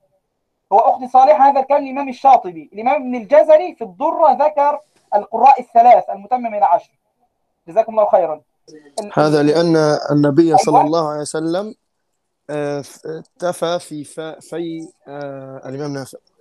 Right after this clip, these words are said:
Speaker 1: آه، أحباب الكرام، يعني هناك، آه، أثر يذكر عن الإمام نافع، آه، رح-، رحمة الله عليه ورضوانه، وحشر في زمرته في جنته إن شاء الله عز وجل، آه، إنه رأى النبي صلى الله عليه وسلم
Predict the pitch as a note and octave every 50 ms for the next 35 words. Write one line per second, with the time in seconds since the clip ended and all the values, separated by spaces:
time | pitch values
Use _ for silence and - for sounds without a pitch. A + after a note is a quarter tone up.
0 | _ _ _ _ _ _ _ _ _ _ _ _ - G#3 G#3+ - - G5+ - -
1 | C#4+ D#4+ D4+ C#4+ B3 - C4 C4 C4 C4+ C4+ C#4 C#4+ C#4+ A#3+ A3 G#3+ A3+ G#3+ A3+
2 | B3 C4+ D4+ D4+ C#4 _ _ - - - - G#3+ G#3+ G3+ G3 F#3 - C4+ D4+ -
3 | - B3 B3+ C4 A#3+ G3+ A3 C#4 E4 B3 - _ - B3 B3 A#3 - G3 G3 G3
4 | - A3+ A#3 C4 C4 A#3+ A#3 B3 B3 A#3+ A#3+ B3+ C4 C4 B3+ _ - A#3 G#3+ F#3
5 | E3+ - - G3 F3 - - G3+ - - G3+ A3+ - - A3 G#3+ G#3 G#3 A3 A#3+
6 | A#3 G#3 G3+ G#3+ A#3+ B3 A#3 A3 G#3 G#3 G#3 F#3 F#3+ A3+ C4 C4 B3 B3 B3+ B3
7 | _ _ _ _ _ _ _ _ - F#3 F#3 - C#4 D#4 D4 B3+ B3 B3 A#3 A3+
8 | - B3 A#3+ G#3 A#3 A3+ A#3 B3 C4 C4 B3 A3+ G#3+ F#3 G#3 A#3 G3 G#3+ G#3+ A3
9 | B3 B3 B3 A3 G#3 G3 - A#3+ A#3 A3 G#3+ A3+ B3 A3+ A3+ A3+ A3 A3+ C#4 D4+
10 | D4+ C#4 _ _ _ _ _ _ _ _ _ _ _ - A3 G#3+ G#3+ G#3+ G3+ G3
11 | F#3+ - C4+ C4 B3+ B3 A#3 A#3 A3 G#3 G3 F#3 F#3 A#3 C#4 - C#4+ C#4 C4 B3
12 | A#3+ A#3 A#3 C#4+ C#4+ B3+ A#3 - - A#3 A3+ A3 A3 G#3+ G#3+ A3+ C4 C4+ C4 A#3+
13 | G#3 G#3+ A#3 B3 B3 A3+ A3+ G#3 G3+ - B3+ B3 A#3 A3 G#3 G3+ F#3+